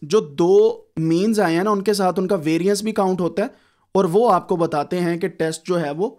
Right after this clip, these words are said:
किस तरीके से परफॉर्म होना है। अब टी टेस्ट के बारे में हम आगे चलेंगे, हमें पता चल जाएगा कि टी टेस्ट क्या होता है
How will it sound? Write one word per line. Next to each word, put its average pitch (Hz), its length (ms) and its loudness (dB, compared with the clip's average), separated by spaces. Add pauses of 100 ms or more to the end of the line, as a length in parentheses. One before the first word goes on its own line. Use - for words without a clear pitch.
(120)
किस 220 180 -2
तरीके 156 300 -6
से 156 120 -8
परफॉर्म 135 380 -12
होना - 120 -20
है। - 160 -20 (840)
अब 247 220 0 (240)
टी 240 160 -2
टेस्ट 262 280 0
के 294 80 0
बारे 214 220 4
में 220 120 2
हम 214 140 2
आगे 196 180 2
चलेंगे, 202 420 -4 (160)
हमें 185 200 0
पता 185 180 -2
चल 170 200 -4
जाएगा 202 240 0
कि 202 120 -2
टी 156 160 -4
टेस्ट 180 260 -4
क्या 214 120 0
होता 202 240 0
है 247 120 -6